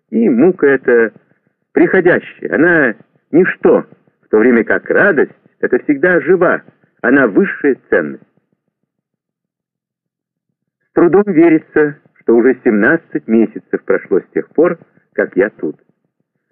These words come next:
И только мои настроения указывают, что эти месяцы не прошли безнаказанно. Долго мне еще придется здесь быть. Думаю, что и весь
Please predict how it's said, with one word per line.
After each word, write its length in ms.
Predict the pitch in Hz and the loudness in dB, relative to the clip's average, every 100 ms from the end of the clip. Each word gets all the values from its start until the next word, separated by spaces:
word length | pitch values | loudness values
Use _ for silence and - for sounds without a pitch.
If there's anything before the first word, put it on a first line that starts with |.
| - | -8
И 80 | 156 | -2
только 320 | 160 151 156 | 0 0 0
мои 240 | 147 151 | 2 2
настроения 800 | 156 147 - 151 147 147 110 87 82 | 2 0 -2 0 2 2 2 -2 -6
указывают, 640 | 101 - 98 78 78 76 _ | -8 -4 -2 -2 -6 -8 _
что 220 | - 78 | -8 -6
эти 280 | - 110 - | -2 -4 -4
месяцы 680 | 82 156 175 92 _ - 67 _ _ _ - | -2 0 0 -6 _ -12 -12 _ _ _ -2
не 160 | 135 | 0
прошли 380 | - 139 - 175 | 2 -2 0 0
безнаказанно. 840 | 151 135 139 131 98 - - 104 _ _ _ _ _ _ _ _ _ | 0 -2 -2 -2 -4 -4 -12 -20 _ _ _ _ _ _ _ _ _
Долго 420 | - 175 175 156 | -2 2 2 2
мне 160 | 160 156 | 2 2
еще 200 | 139 131 | 0 -2
придется 500 | 117 107 113 - 95 | -2 0 -2 -2 -6
здесь 240 | 85 87 | -4 -4
быть. 240 | 71 85 - _ _ _ _ _ _ | -2 -4 -4 _ _ _ _ _ _
Думаю, 440 | 117 190 226 220 202 | 0 2 4 2 0
что 180 | - 196 | 0 0
и 240 | - 107 156 | 0 -4 -4
весь 320 | 76 330 | 2 2